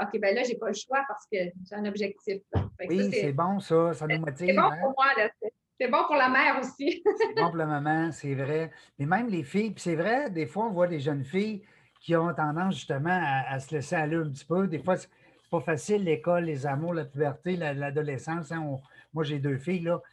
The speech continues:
Speaker 2: Mais le sport, on dirait que ça, c'est comme un peu la, c'est l'essence, hein, que tu mets dans le bolide. Tu sais, même si
Speaker 1: Absolument.
Speaker 2: c'est une Ferrari, là,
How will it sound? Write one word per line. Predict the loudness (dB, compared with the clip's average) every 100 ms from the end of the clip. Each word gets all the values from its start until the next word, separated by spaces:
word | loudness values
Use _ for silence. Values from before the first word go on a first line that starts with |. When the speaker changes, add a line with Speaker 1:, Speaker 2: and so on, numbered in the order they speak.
| _ _
Speaker 2:
Mais | -4 -4 -8 -4
le | -2
sport, | -2 -4 -2 -2 -2
on | -4
dirait | -4 -6
que | -4
ça, | -4 -4 -8 -20 _ _ _ _ _ _ _
c'est | -10 -2
comme | 0 2
un | 0 0
peu | 0
la, | 2 2 2 -2
c'est | -4 -2
l'essence, | -2 -2 -2 -2 -4 -6 -10
hein, |
que | -8 -10
tu | -6
mets | -2 0
dans | 0
le |
bolide. | 0 -2 0 -2 -4 -10 -16 _ _ _ _ _ _ -14
Tu | -6
sais, | 0
même | 2
si | 0
Speaker 1:
Absolument. |
Speaker 2:
c'est | -2
une | -2
Ferrari, | 0 2 0 0 0
là, | 2 2 2